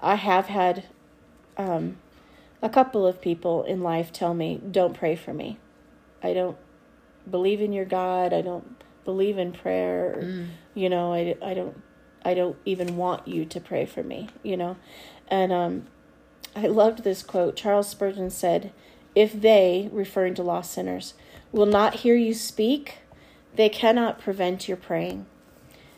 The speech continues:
Speaker 1: Do they jest at your exhortations or your prayers?" Right? They cannot disturb you at your prayers. Are they far away so that you cannot reach them?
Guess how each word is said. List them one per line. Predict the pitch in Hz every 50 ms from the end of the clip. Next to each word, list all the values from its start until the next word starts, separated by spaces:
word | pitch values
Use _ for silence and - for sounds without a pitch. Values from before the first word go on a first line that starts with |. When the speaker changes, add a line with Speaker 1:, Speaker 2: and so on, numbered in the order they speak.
| - - - -
Speaker 1:
Do | - 226 233
they | 233 220 214 214
jest | 214 - 208 202 220 240 233 - -
at | 240 214 -
your | 185 208 180
exhortations | 180 202 - - - 208 208 - 220 196 190 208 - - 220 214 220 233 233 - - - _ _ _ _ _ - -
or | 185 180
your | 180 196 190
prayers?" | - - - 185 185 185 185 185 196 208 - - - - - - - _ -
Right? | 214 214 214 233 - - - - - - - - _
They | - 226 240
cannot | 240 - - 269 269 277 269 254 247 247
disturb | 240 226 233 - - 233 226 220 220 208
you | 202 196 185
at | 175 - -
your | 170 170
prayers. | 170 - 170 170 196 185 208 208 - - - - - _ - - - - - - _ -
Are | 214 208 208
they | 220 214 220
far | 220 - - 226 226 247 240
away | 240 226 220 214 208 214 220 233
so | 233 - - 214
that | 208 196 - -
you | 226 214
cannot | - 226 220 208 202 190 - 196
reach | 190 190 220 220 - - -
them? | 220 226 233 254 269 269 -